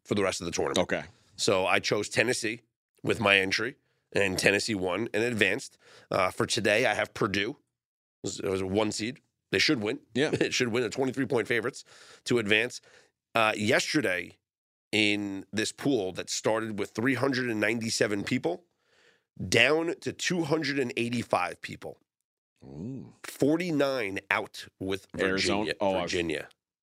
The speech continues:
Speaker 2: Suckers.
Speaker 1: 'Cause keep in mind, like, you gotta play strategy here. You don't wanna, you have to pick a team that you don't think is going to advance all the way.
Speaker 2: Yeah.
Speaker 1: So the,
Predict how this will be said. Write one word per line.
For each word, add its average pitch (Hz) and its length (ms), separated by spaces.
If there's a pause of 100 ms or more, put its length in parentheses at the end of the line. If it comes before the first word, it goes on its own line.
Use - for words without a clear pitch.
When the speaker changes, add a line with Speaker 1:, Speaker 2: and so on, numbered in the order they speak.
(280)
Speaker 2:
Suckers. - 920
Speaker 1:
'Cause 147 120
keep 208 160
in 214 80
mind, 226 280
like, 110 220
you 127 80
gotta 131 160
play 147 140
strategy 139 520
here. 98 160
You 98 140
don't 127 300
wanna, 123 320
you 127 140
have - 100
to 147 80
pick 160 180
a 147 40
team 151 240
that 135 120
you 131 120
don't 143 220
think 127 240
is 117 120
going 123 260
to 117 240
advance 110 480
all 104 180
the 104 120
way. 143 320 (200)
Speaker 2:
Yeah. 107 160
Speaker 1:
So 131 240
the, 127 140